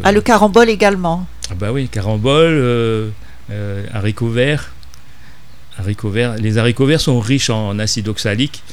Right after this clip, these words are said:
Speaker 2: Et donc, euh, si on ne les rince pas après les a-, après les avoir fait bouillir, ou alors si on les cuit directement et qu'on on les mange, euh, al dente, entre guillemets, ou croquantes, euh, croquants, les haricots verts,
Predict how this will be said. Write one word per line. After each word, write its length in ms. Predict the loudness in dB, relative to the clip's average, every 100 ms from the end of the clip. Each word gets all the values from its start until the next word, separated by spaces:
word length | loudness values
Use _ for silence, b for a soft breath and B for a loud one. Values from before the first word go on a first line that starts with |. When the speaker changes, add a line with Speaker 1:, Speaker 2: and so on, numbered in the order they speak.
| B B B B
Speaker 2:
Et 80 | -4
donc, 340 | -2 -2 -2
euh, 440 | -2 -2 -2 -4 -6
si 220 | -2 0
on 80 | 4
ne 60 |
les 120 | 4
rince 300 | 4 4 2
pas 340 | 2 2 4 2
après 200 | 2 0
les 120 | 2
a-, 320 | 2 0 -2
après 220 | -2 0
les 420 | 0 2 0 0 0
avoir 300 | 0 0 0
fait 180 | -2
bouillir, 480 | -2 0 2 4 2 -4 B B B B B
ou 140 | 0 2
alors 260 | 4 4
si 100 | 4
on 80 | 2
les 140 | 2 2
cuit 220 | 2 2
directement 840 | 2 -2 -2 -2 0 0 2 2
et 100 | 0
qu'on 260 | 0 0 0
on 140 | 2
les 120 | 2 4
mange, 380 | 4 2 2
euh, 280 | 2 2 0 -4 B B
al 180 | -4 0
dente, 360 | 2 0 0 0 0
entre 140 | 0
guillemets, 500 | 0 0 2 2 0
ou 140 | -2
croquantes, 680 | -2 0 0 2 2 0 -6 -12 B B B -4
euh, 240 | -2 -2 -4
croquants, 380 | -2 0 2 4
les 200 | 4 2
haricots 340 | 2 0 0
verts, 280 | 0 0 -2